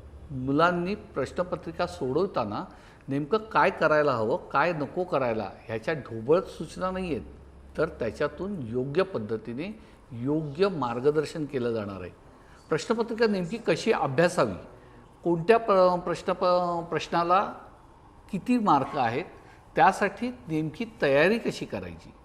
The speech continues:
प्रत्येक प्रश्न हा वेगळ्या पद्धतीचा आहे, प्रत्येक विषयाचा प्रत्येक प्रश्न वेगळ्या पद्धतीचा आहे आणि तो सोडवताना अनेकदा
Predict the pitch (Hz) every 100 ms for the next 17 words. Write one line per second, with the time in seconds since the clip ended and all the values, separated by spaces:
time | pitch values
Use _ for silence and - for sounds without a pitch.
0 | - - - - 135 120 - 202 - 139
1 | - 180 147 185 135 120 147 170 139 -
2 | 147 180 - 110 92 - - 147 127 180
3 | 170 127 113 165 165 165 - 151 - 175
4 | 160 139 139 - 233 175 139 127 113 101
5 | 92 - 123 - - - - - 131 160
6 | 196 - 202 233 233 151 139 127 120 104
7 | 127 165 - - - - - - - -
8 | - - 131 156 185 143 151 151 -